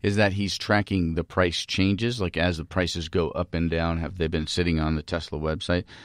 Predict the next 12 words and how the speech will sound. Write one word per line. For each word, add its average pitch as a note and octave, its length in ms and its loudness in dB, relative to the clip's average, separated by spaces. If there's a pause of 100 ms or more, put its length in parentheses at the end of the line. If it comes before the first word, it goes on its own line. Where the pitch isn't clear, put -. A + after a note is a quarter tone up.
(120)
so - 120 -2
you F#2 120 2
can D#2+ 140 -6
see F#2 200 -2
how F#2+ 260 4
much F2+ 240 0
they've E2 260 -2
gone D#2 400 2
down D#2 540 0 (220)
in, D2 420 2 (160)
uh, C#2+ 160 -6
recent D#2+ 440 -4